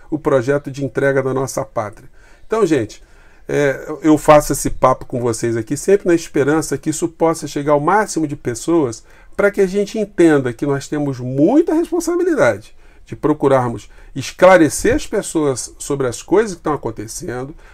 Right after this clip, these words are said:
forçar os políticos que comandam a política de oposição ao governo Bolsonaro para que eles tenham um entendimento, para que eles estabeleçam uma estratégia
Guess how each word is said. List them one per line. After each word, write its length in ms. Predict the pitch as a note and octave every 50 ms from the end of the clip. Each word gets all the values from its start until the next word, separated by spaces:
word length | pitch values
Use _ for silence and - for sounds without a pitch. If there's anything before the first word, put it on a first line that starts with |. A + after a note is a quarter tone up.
| -
forçar 580 | - - - G3 F3+ - - - G#3+ A#3 A#3+ A#3
os 140 | G#3+ G3+ -
políticos 680 | - - G3 E3 D3+ E3+ F#3 F#3+ - - - D#3 C#3+ -
que 100 | - C#3+
comandam 540 | - - D#3+ C#3+ C#3 D#3 E3 E3+ D#3 D3
a 40 | C#3+
política 540 | - - - C#3 B2+ C#3 C#3+ C#3 - - C3
de 120 | A#2+ B2
oposição 880 | D3 C#3+ - - F3 F#3+ F#3 E3+ E3+ D3 - - C#3+ C#3 C3 A#2+ - - - - -
ao 180 | - C3+ C#3+ C#3+
governo 360 | C3 C3 B2 C#3 C#3 C3+ C3+
Bolsonaro 540 | B2 C3 B2+ - - B2+ A#2 A#2+ A2+ G#2+ A2
para 160 | - - A#2
que 120 | - -
eles 180 | C#3 C#3 C3 -
tenham 200 | - C#3+ C#3+ C#3
um 40 | C#3
entendimento, 920 | C3+ A#2 - - G3 A#3+ C#4 D#4 B3+ A3+ G3+ F3+ E3 D#3+ E3 D#3+ E3 - - - - - - - -
para 140 | D3+ D3+
que 140 | C#3+ - -
eles 160 | F#3+ G3 F#3
estabeleçam 760 | F3+ - - - F3 E3 D#3 E3 D3 D3+ D#3 C#3+ - - D3 C#3+
uma 120 | D#3 G#3
estratégia 1000 | A3+ - - - - - D#3 C#3+ - - D3 C#3 C#3 C#3+ D3+ C#3+ C#3+ E3+ F3